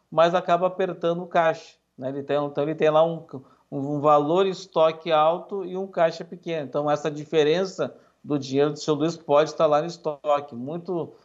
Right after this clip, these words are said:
muitos casos a gente tem observado isso aí, que essa pessoa, a empresa acaba elevando o nível de estoque e eleva também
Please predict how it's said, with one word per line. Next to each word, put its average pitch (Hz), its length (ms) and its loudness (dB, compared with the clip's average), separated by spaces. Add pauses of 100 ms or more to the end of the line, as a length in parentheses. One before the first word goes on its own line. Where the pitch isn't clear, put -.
(140)
muitos 170 340 -6
casos 165 400 4
a 139 60 -12
gente - 80 -18
tem 139 100 -8
observado 131 460 0
isso 139 100 -10
aí, 131 100 -6
que 147 240 -12
essa 147 240 -4
pessoa, 143 560 -4 (240)
a 127 80 -4
empresa 135 440 2
acaba 139 420 4
elevando 139 600 2
o 156 60 -4
nível 147 220 -6
de 147 100 -6
estoque 151 720 -2 (320)
e 139 120 -4
eleva 143 460 4
também 147 580 -4